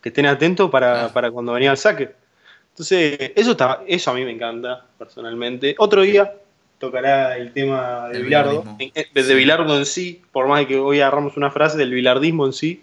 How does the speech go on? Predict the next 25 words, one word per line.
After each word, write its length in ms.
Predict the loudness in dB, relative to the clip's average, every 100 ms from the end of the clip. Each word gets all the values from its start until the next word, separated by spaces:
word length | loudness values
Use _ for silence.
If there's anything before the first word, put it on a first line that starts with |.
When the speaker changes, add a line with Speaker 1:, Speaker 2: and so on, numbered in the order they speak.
| _ _ _ _ _ -12
Speaker 1:
me 260 | -10 -10 -2
parece 280 | 0 0 -2
un 80 |
tema 420 | 2 4 4 0 -4 -14 _ _ _
espectacular 840 | -6 -2 0 2 4 4 2 -10 _ _ _ _
para 180 | -8 -2
Speaker 2:
Sí, 40 | 0
Speaker 1:
debatir 260 | -2 -4 -6
Speaker 2:
sí. 60 |
Speaker 1:
también, 360 | -6 0 0 0
Speaker 2:
Sí, 140 | -4
pero 180 | -6 -6
Speaker 1:
y 40 |
Speaker 2:
quería 220 | -6 -8 -4
Speaker 1:
que 60 |
Speaker 2:
detallar 220 | -2 -2
eso, 140 | 0 0
Speaker 1:
otro 180 | 2 4
Speaker 2:
que 60 |
Speaker 1:
día 80 | 4
Speaker 2:
una 60 | 2
frase 140 | 2
Speaker 1:
tocará. 160 | 0 -2
Speaker 2:
tan 180 | -8 -14
simple, 800 | -14 -14 -12 -12 -12 -12 -14